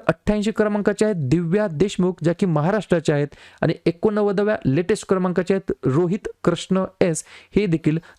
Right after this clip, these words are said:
तमिळनाडू राज्याला बिलॉंग करतात. ठीक आहे, पुढचा प्रश्न, प्रश्न क्रमांक तिसरा. अमेरिका आणि कोणत्या देशादरम्यान उलची फ्रीडम शील्ड लष्करी सराव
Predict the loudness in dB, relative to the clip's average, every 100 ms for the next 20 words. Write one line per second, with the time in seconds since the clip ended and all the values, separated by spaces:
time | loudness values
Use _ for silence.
0 | _ 0 2 0 0 0 -2 0 0 2
1 | 0 0 -2 -2 0 -4 -4 _ -4 -2
2 | -2 -4 _ _ _ -4 -2 0 -2 -2
3 | -4 -2 -2 0 -2 0 -2 -2 -2 -4
4 | -4 -14 _ _ -2 0 0 0 0 -2
5 | -6 _ -4 -2 -2 0 0 0 -2 0
6 | 0 0 0 0 0 0 0 -2 -4 -10
7 | -12 -2 0 0 -2 -2 -2 -2 0 0
8 | 0 -4 _ -10 -2 0 0 -4 0 0
9 | 0 -2 -2 0 -4 -2 0 0 -2